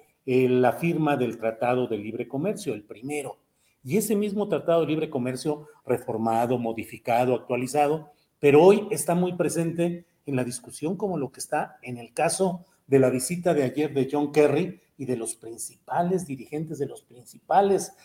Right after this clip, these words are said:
grupos empresariales, entre otros el poderosísimo BlackRock, que es el principal portafolio de inversiones en, en el mundo.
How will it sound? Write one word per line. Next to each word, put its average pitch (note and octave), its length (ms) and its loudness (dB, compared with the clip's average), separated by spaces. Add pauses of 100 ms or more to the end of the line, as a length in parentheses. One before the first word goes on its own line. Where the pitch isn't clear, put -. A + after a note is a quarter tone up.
(180)
grupos D#3 400 0
empresariales, A#2+ 920 0 (220)
entre B2+ 280 0
otros D3+ 360 0
el A#2+ 220 0
poderosísimo B2+ 1000 -2 (220)
BlackRock, D3 920 2 (240)
que B2+ 80 0
es A#2+ 100 -2
el C3 120 2
principal A#2 500 -6
portafolio A2+ 720 -6 (260)
de B2+ 120 2
inversiones A#2 640 -2
en, G2+ 200 -12 (240)
en A#2+ 160 -2
el A#2 100 0
mundo. F3 560 4